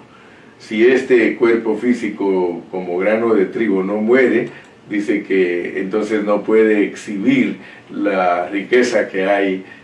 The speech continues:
detrás del cascarón, detrás de la con-, la conchita.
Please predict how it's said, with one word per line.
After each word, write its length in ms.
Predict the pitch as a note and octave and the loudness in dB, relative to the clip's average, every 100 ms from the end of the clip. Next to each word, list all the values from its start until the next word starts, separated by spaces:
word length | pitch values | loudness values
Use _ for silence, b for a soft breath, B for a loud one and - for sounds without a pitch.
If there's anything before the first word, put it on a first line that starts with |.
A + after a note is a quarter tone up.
| B | B
detrás 460 | G2+ G2 G2+ G#2 G#2 | -6 -4 0 2 2
del 200 | F#2+ F2 | -2 -4
cascarón, 760 | F2+ F#2 - G#2 C3 B2 G2 | -8 -8 -6 0 2 2 -2
detrás 460 | F#2 F2 G#2+ G#2 G2+ | -4 -6 0 0 2
de 120 | G2 | -2
la 200 | F2 F2 | -4 -8
con-, 280 | G2 F2+ F2+ - - | -10 -12 -14 -20 -14
la 180 | G2 F2+ | -10 -8
conchita. 640 | G2 F2+ F2+ D#3+ D#3 - | -6 -6 -6 -6 -6 -6